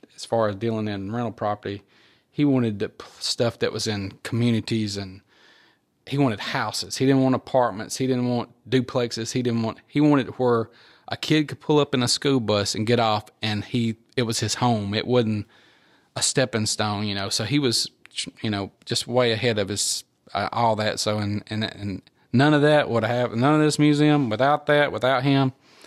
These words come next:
And he loved cars too. And, and it, like, just like the story about him getting me the Mustang, he, he didn't like, you, you know, he would work me to death, you know, getting, if I, I had a choice of riding a school bus home and getting ho-, and, and getting out of school at three thirty and maybe getting home by five o'clock,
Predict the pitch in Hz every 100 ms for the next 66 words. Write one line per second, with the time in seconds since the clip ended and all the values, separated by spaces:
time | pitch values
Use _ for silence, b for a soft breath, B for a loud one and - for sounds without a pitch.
0 | b 135 139 165 151 131 - 123 117 104
1 | - 101 95 98 98 101 113 127 135 120
2 | - 117 113 - 117 110 107 101 110 98
3 | b b b b b - 92 110 110 110
4 | - 107 101 98 123 110 - b b b
5 | b b b - 175 220 190 165 143 -
6 | - - _ - 104 143 185 - - -
7 | 120 104 95 139 180 156 113 127 143 -
8 | _ _ 113 131 127 104 127 139 - 113
9 | 110 107 101 _ 101 117 113 113 104 107
10 | _ _ _ - - 110 - 131 143 135
11 | 156 135 - 160 143 110 117 156 147 123
12 | - 165 156 147 - 151 147 123 110 -
13 | 107 139 - 107 - 110 107 101 - 147
14 | 147 139 123 - 139 - 143 147 139 123
15 | 113 131 127 120 135 135 139 120 - 151
16 | 147 - 143 139